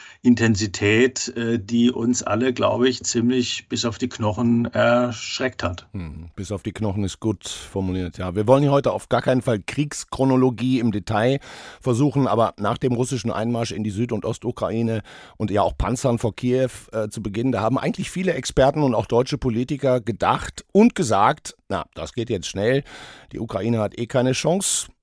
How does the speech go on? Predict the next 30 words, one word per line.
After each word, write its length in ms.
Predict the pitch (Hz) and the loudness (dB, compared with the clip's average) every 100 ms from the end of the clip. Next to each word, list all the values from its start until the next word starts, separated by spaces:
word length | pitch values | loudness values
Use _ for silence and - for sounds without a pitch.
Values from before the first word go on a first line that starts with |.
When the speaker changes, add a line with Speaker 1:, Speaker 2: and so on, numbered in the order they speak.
| _ - | _ -4
Speaker 2:
haben 160 | 117 | 0
sie 80 | 113 | 0
aber 140 | 127 139 | 0 0
doch, 260 | 127 - | 0 -2
wie 80 | 82 | -10
sich 180 | 76 - | -10 -10
rausgestellt 540 | - - 78 - - | -12 -10 -12 -12 -12
hat. 260 | - - - _ _ _ _ _ _ _ _ _ _ _ _ _ _ | -14 -14 -20 _ _ _ _ _ _ _ _ _ _ _ _ _ _
Speaker 1:
Ja, 300 | 117 110 101 | 4 6 4
da 220 | 92 107 | 2 -2
hat 100 | 120 | -2
sich, 300 | - 123 - | -4 -6 -6
äh, 260 | 127 120 117 | -4 -2 -2
da 140 | 127 | -4
hat 140 | 113 120 | -4 -2
sich 160 | 120 | 0
so-, 260 | 131 107 120 | 0 0 -4
sowohl 400 | - 117 110 123 | -2 2 6 6
der 140 | 143 123 | 6 0
Kriegsherr 500 | - 143 - 123 110 | -2 -8 -4 -4 -4
Putin, 560 | - 143 156 165 156 151 - - - - | -4 -4 -4 -6 -8 -14 -18 -20 -20 -18
äh, 160 | - 151 | -8 -4
getäuscht, 560 | 127 120 127 135 131 - | -2 0 4 4 2 -2
als 220 | 131 123 | -6 -4
auch 120 | 117 | -4
der 200 | 135 92 | -2 -2
ein 180 | 110 131 | -2 -2
oder 220 | 127 123 | 0 0
andere, 600 | 123 131 123 120 117 110 - - | 0 0 2 2 2 -4 -10 -8
ähm, 420 | 113 110 107 | -2 0 -2